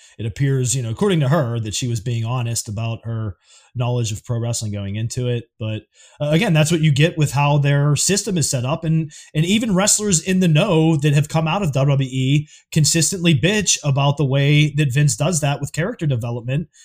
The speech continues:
and giving wrestlers that aren't actors comedy skits and, and freaking dialogue and monologues written by people that don't even know a thing about wrestling, as opposed to the old ways of fucking winging it, you know, and, and just hitting the bullet points.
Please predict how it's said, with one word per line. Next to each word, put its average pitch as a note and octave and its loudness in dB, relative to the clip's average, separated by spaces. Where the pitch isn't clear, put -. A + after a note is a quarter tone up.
and D3+ 4
giving E3+ 2
wrestlers D#3+ 0
that C#3 -2
aren't F3+ -2
actors D3+ -2
comedy F#3 4
skits - 0
and, C#3+ 2
and C#3 0
freaking F3+ 2
dialogue D3+ 2
and C#3 2
monologues D3+ 4
written G#3+ -2
by F#3 2
people F#3+ 0
that D3+ 0
don't G3+ 0
even F#3 2
know F#3+ 2
a F3+ 0
thing F#3+ -2
about G3 0
wrestling, G3 -4
as D#3 0
opposed E3+ 0
to E3 -6
the E3+ -4
old G3+ -4
ways D#3+ -2
of D#3+ 0
fucking E3+ 0
winging G#3 0
it, F#2+ -6
you D3 -2
know, F3+ -2
and, D3+ 0
and C#3+ 0
just C#3+ 0
hitting G#3 -8
the F3+ 4
bullet G3 0
points. - -14